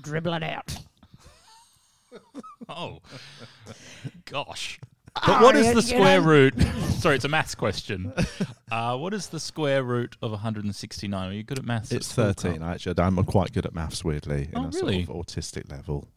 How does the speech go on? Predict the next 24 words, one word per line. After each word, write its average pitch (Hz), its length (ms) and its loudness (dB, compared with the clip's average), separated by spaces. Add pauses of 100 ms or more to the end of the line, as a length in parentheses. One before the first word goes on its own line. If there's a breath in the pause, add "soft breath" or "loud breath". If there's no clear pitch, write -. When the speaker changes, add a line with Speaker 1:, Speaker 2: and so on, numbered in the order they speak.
(120)
Speaker 2:
Where, 165 220 -8
where'd 160 320 -10
that 170 180 -12
come 107 160 -8
from, 95 160 -8
Speaker 3:
Um, 101 60 -2
Speaker 2:
do 104 60 0
you 104 160 0
Speaker 3:
I - 40 -8
Speaker 2:
think? - 100 -8
Speaker 3:
don't 156 220 -2
know. 143 240 2
It 98 40 0
was 98 100 -2
the 117 80 4
only 139 200 4
thing 123 200 2
at - 80 -2
school 117 320 4
I 98 40 6
was 95 160 2
naturally 107 560 2
good 120 200 0
at. - 480 -4